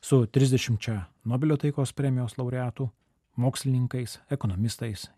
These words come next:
gydytojais, vadybininkais, darbininkais, sporto meistrais,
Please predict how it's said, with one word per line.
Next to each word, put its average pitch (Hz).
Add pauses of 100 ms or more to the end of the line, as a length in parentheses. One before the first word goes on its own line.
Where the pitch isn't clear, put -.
gydytojais, 110
vadybininkais, 110
darbininkais, 123
sporto 160
meistrais, 101